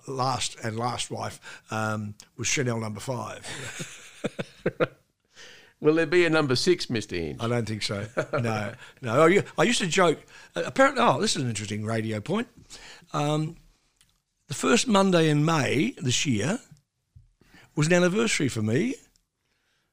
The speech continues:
Speaker 1: It was on, it was on Monday, May the first, that I started my radio career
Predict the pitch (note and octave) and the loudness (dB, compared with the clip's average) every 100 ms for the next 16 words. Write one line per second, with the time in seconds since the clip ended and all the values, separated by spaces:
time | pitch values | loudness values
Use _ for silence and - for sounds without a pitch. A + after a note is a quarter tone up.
0 | _ _ _ - E3 E3 E3 F3 E3+ D3+ | _ _ _ -2 4 4 4 2 2 2
1 | D#3 D#3 - - - E3 F3+ A3 G#3+ G#3 | 2 0 -8 -20 -6 2 4 4 6 6
2 | F#3+ E3+ E3 D3 B2+ D3+ G#2+ C#3 - - | 6 6 4 2 0 0 0 0 -4 -8
3 | - _ - - - C3+ C#3 - E3 D3+ | -14 _ -20 -20 -4 0 2 4 4 4
4 | C#3+ C3 C#3+ E3 D#3+ D3 D3+ B2+ A2+ D3 | 4 4 4 4 2 0 0 4 4 2
5 | D#3+ | -4